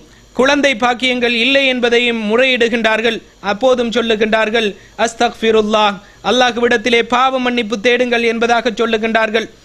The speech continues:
அப்போதுதான் அல்லாஹ் ஜல்ல ஷானஹு வ தஆலா அவர்களுடைய விஷயத்திலே இந்த குர்ஆனுடைய வசனத்தை இறக்கின்றான்.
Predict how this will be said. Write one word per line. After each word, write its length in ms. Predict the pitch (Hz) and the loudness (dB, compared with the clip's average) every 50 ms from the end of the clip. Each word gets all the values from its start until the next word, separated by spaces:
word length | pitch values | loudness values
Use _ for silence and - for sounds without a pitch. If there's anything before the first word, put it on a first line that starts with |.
| - - _ | -20 -12 _
அப்போதுதான் 720 | 175 196 196 208 247 240 240 220 233 214 226 226 220 220 196 | -6 -4 -2 0 0 2 2 2 0 0 0 0 0 -2 -2
அல்லாஹ் 300 | 202 226 233 233 233 226 233 | -2 0 2 0 0 0 -2
ஜல்ல 200 | 202 214 226 226 208 - | -4 -2 -4 -4 -2 -2
ஷானஹு 400 | 220 220 220 214 214 220 214 214 | -2 0 0 0 0 0 0 0
வ 0 | 202 | 0
தஆலா 480 | 220 214 220 240 262 269 269 262 226 - - - _ _ _ _ _ - - - - - - | 0 0 0 0 0 0 0 0 -2 -4 -8 -16 _ _ _ _ _ -20 -20 -20 -20 -12 -8
அவர்களுடைய 600 | - 202 247 269 247 214 240 233 233 226 226 233 | -4 -2 0 0 0 0 0 0 2 2 2 0
விஷயத்திலே 600 | 226 233 208 - 240 240 233 220 240 226 226 214 - - - - - - - | 0 -2 -2 -2 0 0 0 0 -2 -2 -2 -2 -6 -10 -18 -20 -20 -20 -6
இந்த 260 | - 185 233 240 240 | -4 -2 0 0 -2
குர்ஆனுடைய 680 | 220 - 226 233 240 247 262 269 269 262 254 247 240 226 | -2 0 0 0 2 2 0 0 0 0 0 2 0 2
வசனத்தை 560 | 226 233 220 - 240 240 220 208 233 220 226 | 0 -2 -2 -2 -2 -2 0 0 0 2 2
இறக்கின்றான். 520 | 220 220 214 220 233 226 220 220 220 214 | 0 0 -2 -2 -4 -2 0 0 -2 -2